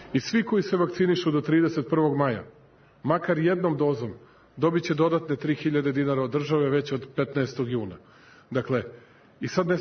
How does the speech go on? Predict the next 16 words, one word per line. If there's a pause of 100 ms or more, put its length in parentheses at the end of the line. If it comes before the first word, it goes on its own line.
(140)
ne
zaboravite
još
jednu
stvar. (760)
Kada
se
vakcinišete (500)
i
oni
koji
se
budu
vakcinisali
drugom
vakcinom,